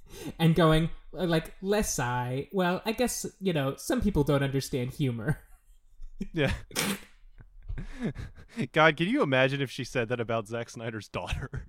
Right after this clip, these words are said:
Speaker 2: <laughs>
Speaker 1: Oh my fuck.
Speaker 2: <laughs>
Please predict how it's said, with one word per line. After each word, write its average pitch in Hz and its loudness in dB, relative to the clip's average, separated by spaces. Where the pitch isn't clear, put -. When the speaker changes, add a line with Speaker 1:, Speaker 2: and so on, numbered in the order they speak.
Speaker 2:
<laughs> 214 12
Speaker 1:
Oh 294 4
my 202 -2
fuck. 262 -4
Speaker 2:
<laughs> - 4